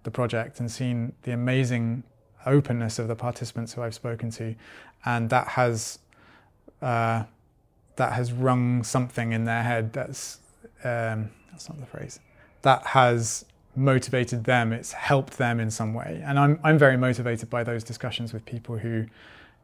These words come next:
have felt supported in some way by the project. Um,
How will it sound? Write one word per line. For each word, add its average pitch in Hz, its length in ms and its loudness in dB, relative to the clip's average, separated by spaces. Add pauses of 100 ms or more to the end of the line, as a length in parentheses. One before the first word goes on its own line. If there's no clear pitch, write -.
have 113 460 -2 (160)
felt - 580 -2 (200)
supported 117 680 -4
in 113 100 -4
some 110 240 -6
way 110 340 -6 (220)
by 113 120 -2
the 113 100 -6
project. 113 520 -8 (600)
Um, 113 360 0